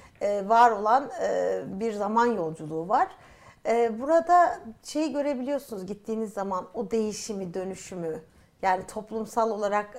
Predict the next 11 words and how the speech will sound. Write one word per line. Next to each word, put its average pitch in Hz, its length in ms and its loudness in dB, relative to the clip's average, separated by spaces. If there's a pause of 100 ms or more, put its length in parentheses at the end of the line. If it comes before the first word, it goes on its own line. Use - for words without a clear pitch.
e, 196 200 -2
izi 226 340 -4
de 226 140 0
takip 196 380 -2
ediyorsu-, 208 440 -4
edebiliyorsunuz 190 920 -4
bugüne 156 360 -12
kadar. 262 380 -4 (680)
E, 240 280 2
bu 277 60 -8
tabii 320 420 -2